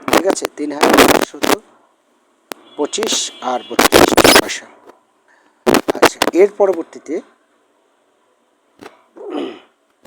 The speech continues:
এর পরবর্তীতে তোমার একশো দশ পৃষ্ঠা দেখো, একশো দশ পৃষ্ঠা কী বলেছে? যদি দশ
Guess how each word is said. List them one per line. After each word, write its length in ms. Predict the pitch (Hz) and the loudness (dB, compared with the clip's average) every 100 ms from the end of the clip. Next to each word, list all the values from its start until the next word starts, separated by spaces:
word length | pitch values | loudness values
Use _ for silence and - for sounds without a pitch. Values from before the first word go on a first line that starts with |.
| - _ _ _ _ _ - | -20 _ _ _ _ _ -8
এর 120 | 160 156 | -6 -4
পরবর্তীতে 580 | 160 151 147 - 139 - 131 | -6 -6 -10 -14 -16 -16 -12
তোমার 220 | 135 143 165 123 | -10 -10 -12 -14
একশো 180 | - 143 123 | -12 -12 -6
দশ 120 | 147 - | -6 -6
পৃষ্ঠা 280 | - - - 110 | -14 -18 -16 -20
দেখো, 200 | - 196 _ _ _ _ - - _ _ _ _ _ - _ _ _ - 151 | -20 -20 _ _ _ _ -18 -18 _ _ _ _ _ -20 _ _ _ -6 -6
একশো 220 | - 196 185 - 147 151 | -4 -8 -8 -4 -2 0
দশ 140 | 165 - | 0 -2
পৃষ্ঠা 280 | - 175 - 139 | -14 -14 -12 -8
কী 100 | - 151 | -8 -8
বলেছে? 300 | 107 - - 214 - _ _ _ _ _ _ _ _ _ _ - - - - - - - - | -12 -12 -12 -10 -12 _ _ _ _ _ _ _ _ _ _ -20 -20 -20 -10 -8 -8 -10 -4
যদি 200 | - 185 - | -2 -2 0
দশ 140 | 156 | -2